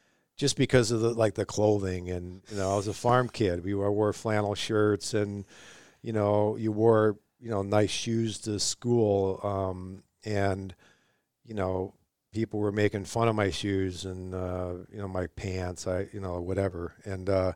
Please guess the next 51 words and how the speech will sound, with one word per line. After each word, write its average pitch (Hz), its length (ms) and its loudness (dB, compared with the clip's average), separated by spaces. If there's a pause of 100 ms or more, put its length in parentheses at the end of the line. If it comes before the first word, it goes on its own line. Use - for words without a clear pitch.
(880)
you 151 80 0
know, 120 120 6
in 117 80 6
Edina 123 300 8
at 117 40 4
the 107 80 -2
time, 120 340 4
I 123 80 8
don't 135 120 4
know, 104 200 4
they 110 120 6
all 113 160 8
had 110 340 4 (220)
certain 117 340 -2
kinds 113 320 2
of 101 80 -8
jeans 107 520 -2
and 104 180 -2
Nike, 110 340 2
Nike 107 380 -2
shoes 110 560 0 (160)
back 107 260 2
then. 113 300 -2
And, 101 180 -6 (720)
and 117 100 0
I 123 80 8
remember 131 340 6
coming 127 220 4
back 120 220 8
to 127 80 -6
my 110 80 4
mom 117 400 4
and 107 160 -2
saying, 117 340 6
"I, 117 120 0 (160)
I 131 80 -2
gotta 147 220 4
get 147 240 4
new 143 200 2
shoes." 147 420 4
And 123 100 0
she 135 200 0
said, 131 360 4
"No, 123 180 4
you 151 140 4
don't. 127 460 6
Your 143 160 0
shoes 151 380 4
are 131 80 4
fine." 143 500 2
So, 127 320 6